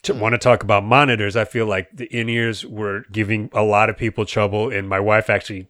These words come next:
Speaker 1: had what I think is probably a good point. She was like, "Do any of these guys have, are they used to using in-ears?"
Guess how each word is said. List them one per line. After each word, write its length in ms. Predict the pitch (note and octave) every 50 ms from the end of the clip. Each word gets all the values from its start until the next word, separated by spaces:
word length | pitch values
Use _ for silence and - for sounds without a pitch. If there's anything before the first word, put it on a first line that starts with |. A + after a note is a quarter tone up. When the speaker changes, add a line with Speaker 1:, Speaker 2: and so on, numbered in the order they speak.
| _ _ _ _
Speaker 1:
had 280 | - - G#2+ G2+ F#2+ G#2+ _ -
what 200 | G2 G2+ G2 G2
I 80 | F#2+
think 280 | - - B2+ C3 B2 -
is 80 | G#2+ -
probably 500 | - - A#2 A#2+ C#3+ C3+ G#2 G2+ G2+ F#2+
a 40 | G2
good 240 | G2 G#2+ G2 F#2 -
point. 360 | - B2 B2 A2 G2+ - -
She 140 | - - A#2+
was 120 | G#2 F#2+
like, 200 | G#2+ F#2+ F#2 - _ - _ _ _ _ _ _ _ _ _ _
"Do 140 | - F2 F#2+
any 140 | C3 F#3+ A#3+
of 80 | B3+
these 140 | C4+ C4 A3
guys 460 | - D#3 D#3+ G3 A3 G#3+ - - - _ _ _ _ _ _ _ -
have, 200 | - - F#2+ G#2+ _ -
are 120 | F#2+ F#2+
they 100 | G#2 C#3
used 300 | G3+ G3+ A#2+ F#3 F#3+ -
to 80 | - F#3+
using 300 | D#3+ E3 F3 D#3 C#3+ B2+
in-ears?" 500 | B2+ C#3 D#3+ G3 A#3+ B3+ A#3+ - - _